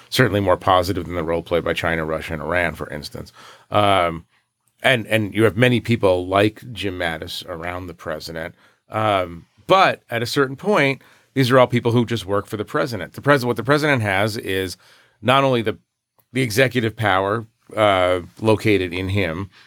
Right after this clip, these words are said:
and the bully pulpit and all the rest, but he has an acquiescent, uh, he has the acquiescence of a Republican-controlled Congress. So, um,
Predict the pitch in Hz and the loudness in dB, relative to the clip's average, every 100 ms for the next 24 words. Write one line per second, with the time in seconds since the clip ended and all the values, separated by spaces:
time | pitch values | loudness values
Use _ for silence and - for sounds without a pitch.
0 | _ _ _ 104 101 87 90 87 87 90 | _ _ _ 0 0 0 0 0 -2 -4
1 | 85 80 80 78 76 78 80 107 107 104 | -4 -6 -4 -4 -6 -8 -2 2 4 4
2 | 98 101 104 95 90 90 - 90 90 87 | 4 0 0 0 2 2 0 -6 -8 -10
3 | _ - 92 90 90 90 87 - 98 98 | _ -6 -2 0 2 2 0 -2 -4 0
4 | 101 98 98 95 92 98 90 90 85 87 | 2 2 2 2 0 -4 -2 -2 -2 -8
5 | 85 90 85 87 90 87 82 - 90 - | -2 -2 -2 -4 -6 -6 -8 -14 -16 -10
6 | 85 85 85 _ _ _ _ - 156 202 | -8 -8 -12 _ _ _ _ -4 2 2
7 | 190 - - - - 131 117 107 98 101 | 2 -6 -10 -10 -4 2 4 4 2 0
8 | 101 107 104 98 95 92 | -2 0 2 2 0 -4